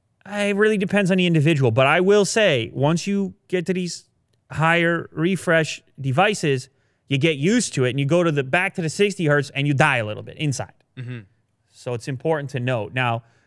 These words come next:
Speaker 1: the next update beyond, uh, first of all, I should say, shout out to Pete Lau for putting this stuff on Twitter and getting out in front of it and saying, "Okay, I'm gonna be the guy sharing these features in advance."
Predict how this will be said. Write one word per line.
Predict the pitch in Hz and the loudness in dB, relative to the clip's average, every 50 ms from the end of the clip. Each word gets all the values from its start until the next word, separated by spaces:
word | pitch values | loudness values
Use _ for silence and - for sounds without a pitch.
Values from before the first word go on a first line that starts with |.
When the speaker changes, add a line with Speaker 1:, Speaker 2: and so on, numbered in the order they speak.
| _ _ - | _ _ -4
Speaker 1:
the | - | -2
next | 131 139 160 220 247 - - - | 0 2 2 0 0 -2 -6 -4
update | - 139 135 - 151 147 139 151 160 - 147 | -2 -2 -2 -2 -2 -4 -2 -2 -4 -6 -8
beyond, | 127 127 135 135 135 131 131 123 | -6 -4 -2 0 0 0 0 0
uh, | 123 117 113 113 - - | 0 0 0 -2 -4 -4
first | - - 311 359 - | 0 2 2 4 4
of | 196 | 4
all, | 208 180 - | 2 2 2
I | 170 196 214 | 2 -2 -2
should | - - 277 247 | -2 -2 -4 -4
say, | 196 - 208 165 135 | -2 -2 -2 -2 -2
shout | 120 - - 220 240 247 | -2 -2 0 0 2 2
out | 262 254 226 - | 2 0 0 -2
to | 202 | -6
Pete | 170 - - 208 202 156 | -8 -6 -6 -8 -4 0
Lau | 170 165 160 156 | 0 2 2 2
for | - 156 | 0 -2
putting | 123 - - 185 180 185 185 | -4 0 -2 0 0 0 0
this | 165 165 143 | -2 -4 -4
stuff | - - - - 135 143 151 - - | -6 -6 -2 0 0 0 0 -2 -6
on | 120 123 117 | -6 -6 -6
Twitter | - - - 127 135 196 240 254 _ _ _ _ _ _ _ _ _ _ _ _ _ - | -6 -4 -2 0 0 0 -2 -4 _ _ _ _ _ _ _ _ _ _ _ _ _ -2
and | 151 151 135 131 | -2 -2 -2 0
getting | 123 151 160 160 170 165 160 | 0 0 2 2 2 0 0
out | 151 156 151 | 0 0 0
in | 147 139 127 | 0 -2 -2
front | 123 - 156 185 185 | -2 -2 -2 -2 -2
of | 139 | -2
it | 123 98 82 | -4 -6 -6
and | 117 113 | -8 -8
saying, | - 139 123 120 117 | -6 -6 -6 -6 -4
"Okay, | 127 160 - 143 117 117 151 165 _ _ _ _ _ _ _ _ _ _ _ _ _ _ - | -6 -6 -4 -2 -2 -2 -4 -6 _ _ _ _ _ _ _ _ _ _ _ _ _ _ -2
I'm | 131 151 165 | 0 0 2
gonna | 170 170 165 | 2 2 0
be | 143 135 151 160 | 0 0 0 0
the | 147 143 | 0 -2
guy | 135 131 131 123 123 123 131 139 | -2 0 0 2 2 0 -2 -4
sharing | 135 - - 139 131 131 131 131 | -4 -4 -2 0 0 0 0 -2
these | 131 131 - | -2 -4 -6
features | - - 113 110 - - 160 160 139 | -6 -8 -8 -6 -6 -4 -4 -4 -2
in | 123 135 | -2 -2
advance." | 156 156 139 - 104 107 131 185 - - | -2 -4 -4 -6 -6 -6 -6 -8 -10 -14